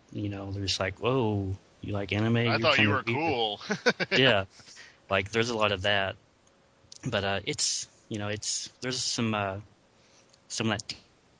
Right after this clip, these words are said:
Speaker 1: Tenchi Muyo kinda, like, humor to it, where it's like, "Uh-oh," like, Tenchi's caught in a compromising position with, you know, Aika or Ryoko or something. But, you know, and it sounds, the premise sounds really
Speaker 2: <laughs>
Speaker 1: perverted and stuff, but it's really not. It's really kind of like a,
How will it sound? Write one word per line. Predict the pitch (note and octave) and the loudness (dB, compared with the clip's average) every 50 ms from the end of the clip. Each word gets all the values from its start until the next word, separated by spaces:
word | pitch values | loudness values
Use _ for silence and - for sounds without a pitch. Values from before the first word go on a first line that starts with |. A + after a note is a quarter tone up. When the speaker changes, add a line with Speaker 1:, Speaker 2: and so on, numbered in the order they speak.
| _ | _
Speaker 1:
Tenchi | A#2 A2+ G#2 - A2 G#2 | -2 0 0 0 0 0
Muyo | G#2 G#2+ G#2+ G#2+ G#2+ G#2+ G#2+ G#2+ | 0 0 -2 -2 -4 -4 -4 -4
kinda, | G2+ - A2+ A2 A2 A2 | -4 -2 -2 0 0 0
like, | G#2+ G#2+ G#2 G#2 - _ _ _ - - | 0 -2 -2 -4 -6 _ _ _ -20 -20
humor | - - - A#2 A2+ A2 A2 | -8 -2 0 2 2 2 2
to | G#2+ - | 2 0
it, | A2+ A2+ A2+ A2 | -2 -2 -2 -6
where | G2+ G#2 G#2 | -6 -6 -4
it's | G#2 - - | -4 -2 -2
like, | G2+ G2+ - | -2 0 0
"Uh-oh," | A2 A2+ A2+ G#2+ G#2 G2+ | 0 0 0 0 -2 0
like, | G2+ G2+ G2 G2+ - - - - - - - | 0 0 0 -2 -4 -10 -16 -16 -16 -14 -2
Tenchi's | - G#2+ G2+ - G#2+ G2+ G2 | 0 0 2 2 0 -2 -2
caught | - - A2 | 0 -2 0
in | G#2+ G#2 | 0 -2
a | G2+ | -2
compromising | - A#2 G#2+ A2 G#2+ G#2+ A2 A2 G#2+ G#2+ G#2 G#2 | -2 0 0 0 2 2 2 2 0 -2 -4 -4
position | G#2 - A2 - A2 A2+ G#2+ - G#2+ G2 | -4 -4 -4 -2 0 0 0 0 0 -2
with, | G2+ G2 - - | -4 -6 -6 -6
you | G#2 | -6
know, | G2 G2 | -4 -2
Aika | G#2 G2+ G2 F#2+ G2+ G2+ F#2+ - G2 | -2 -2 -2 -2 -4 -6 -6 -6 -6
or | F#2 | -4
Ryoko | F#2 F#2+ F#2+ G2+ G2+ G2 F#2+ F#2 F#2 | -4 -4 -4 -4 -4 -4 -4 -6 -6
or | F#2 F#2 | -6 -6
something. | F#2 - G#2 G2 F#2 - G2+ F#2+ | -4 -4 -4 -4 -4 -4 -6 -4
But, | F#2 G2 F#2+ - - - - - - - - - | -2 -2 -4 -4 -6 -14 -18 -18 -18 -20 -8 -2
you | G#2+ | 0
know, | G2+ | 2
and | G2 G2 G2+ A2 G#2+ A2 | 2 2 2 2 0 0
it | G#2+ G2+ | 0 0
sounds, | - - B2 A2+ A#2 A2+ G#2+ G#2+ | 0 2 4 4 4 2 2 -2
the | G#2+ A2 | -4 -6
premise | G#2 - C#3 B2+ B2+ A#2+ A2 | -2 0 0 0 2 0 0
sounds | - - A#2 A2+ A2 G#2+ G#2+ A2 G#2 G#2+ | 0 0 0 0 -2 -4 -6 -8 -8 -6
really | A2 G#2+ G#2+ G#2 G#2 G#2 | -6 -6 -4 -4 -4 -4
Speaker 2:
<laughs> | |
Speaker 1:
perverted | - - G#2+ F#2+ G2+ G2+ G2+ G#2 G2+ | -6 -6 -6 -6 -6 -6 -6 -8 -8
and | G#2 G2+ G2+ | -8 -6 -6
stuff, | - - G#2+ G#2 G#2 - | -4 -4 -4 -4 -4 -6
but | - A2 G2+ | -8 -8 -6
it's | G2+ F#2+ - - | -6 -6 -6 -4
really | G#2+ G2+ G2 | -4 -4 -4
not. | F#2+ G2 G2 G2 G2 | -4 -4 -4 -4 -4
It's | G2+ G2 - | -4 -6 -4
really | - G#2 G2 F#2+ | -4 -4 -6 -6
kind | - - G2+ G2+ | -4 -4 -4 -4
of | G2 G2 | -2 -2
like | G2 G2 F#2+ - | -2 -4 -4 -4
a, | - F#2+ F#2+ F#2+ G2 | -6 -6 -4 -6 -6